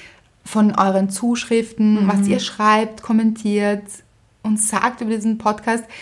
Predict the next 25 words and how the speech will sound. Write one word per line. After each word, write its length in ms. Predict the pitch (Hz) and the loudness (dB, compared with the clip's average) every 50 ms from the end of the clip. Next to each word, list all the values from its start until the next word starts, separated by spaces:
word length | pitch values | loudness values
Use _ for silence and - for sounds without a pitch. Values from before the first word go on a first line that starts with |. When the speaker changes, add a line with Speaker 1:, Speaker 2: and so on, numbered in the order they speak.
| - - - - - _ _ _ _ _ _ _ | -20 -20 -20 -20 -20 _ _ _ _ _ _ _
Speaker 1:
Ich 220 | - 208 - - 196 | -6 -6 -4 -2 0
habe 320 | 202 190 196 220 226 277 277 - | 2 2 4 4 2 0 0 0
in 80 | 208 196 | -2 -2
meinem 200 | 185 185 185 185 | -2 -2 -2 -2
Leben 360 | 180 190 196 196 214 220 214 | -2 0 0 0 2 2 0
noch 140 | 190 190 185 | 0 0 0
nie 260 | 196 196 208 220 240 | 0 2 2 2 0
so 140 | 233 233 220 | 0 -4 -6
viel 200 | - - 196 185 | -6 -4 -4 -4
Liebe 640 | 185 185 180 196 226 240 254 240 - 196 190 196 202 208 | -4 -4 -2 0 0 0 0 2 2 4 4 4 4 2
Speaker 2:
Nein. 160 | 190 196 190 180 170 - - - - _ - _ _ | 2 0 0 -2 -4 -8 -12 -16 -20 _ -20 _ _
Ja. 220 | - 196 185 175 170 - - - _ _ - | -6 -4 -4 -4 -4 -6 -10 -20 _ _ -6
Speaker 1:
über 540 | - 220 208 - 220 208 202 208 202 180 - | -4 -4 -4 0 0 2 4 4 4 4 2
ein 140 | - 202 196 | 0 -2 -2
Projekt 520 | - - 208 190 202 226 277 - - - | -4 -4 -6 -4 -4 -6 -6 -6 -6 -4
auch 160 | - 196 190 | -4 -4 -4
erfahren. 600 | - - 175 - - 196 190 185 185 185 190 202 | -6 -10 -10 -8 -4 -4 -2 -2 -2 -2 -2 -2
Speaker 2:
Das 200 | 226 269 277 - | -2 -2 -4 -4
stimmt, 260 | - - 202 196 185 185 | -6 -6 -6 -4 -4 -4
Speaker 1:
Oder 140 | 202 202 - | -2 -2 0
Speaker 2:
ja. 40 | 180 | 0
Speaker 1:
einen 240 | 185 190 190 190 - | 0 0 -2 0 2
Austausch. 880 | 185 185 208 294 320 - - - - 226 196 185 180 185 190 190 - - | 2 2 2 2 -2 -4 -8 -4 0 2 2 2 2 2 -2 -2 -2 0
Und 180 | 233 202 196 | 0 0 2
Speaker 2:
Mhm. 240 | 208 220 220 226 220 | 2 0 0 0 -4